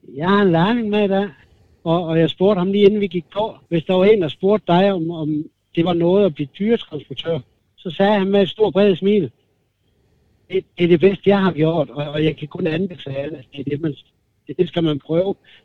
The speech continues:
hvis man er klar til det." Og det sagde han rent ud, "Du skal være klar til det mentalt også, fordi at, at det, det, det ved alle, der kører med, med levende væsener,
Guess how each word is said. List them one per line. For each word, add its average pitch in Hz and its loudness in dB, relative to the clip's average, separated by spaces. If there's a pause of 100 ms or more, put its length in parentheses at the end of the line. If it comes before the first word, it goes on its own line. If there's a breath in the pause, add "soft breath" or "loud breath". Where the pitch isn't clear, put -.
hvis 208 0
man 185 2
er 175 2
klar 220 0
til 185 -2
det." 190 0
Og 170 -4
det 185 -6
sagde 208 2
han 190 0
rent 208 2
ud, 202 0 (340 soft breath)
"Du 196 2
skal 185 -4
være 180 2
klar 196 0
til 202 0
det 175 -2
mentalt 175 0
også, 196 -2 (640)
fordi 180 0
at, 156 -2
at 156 -6 (600)
det, 190 -6
det, 185 2
det 185 2
ved 190 6
alle, 175 4
der 185 0
kører 156 0
med, 151 0 (360 soft breath)
med 156 2
levende 170 6
væsener, 165 0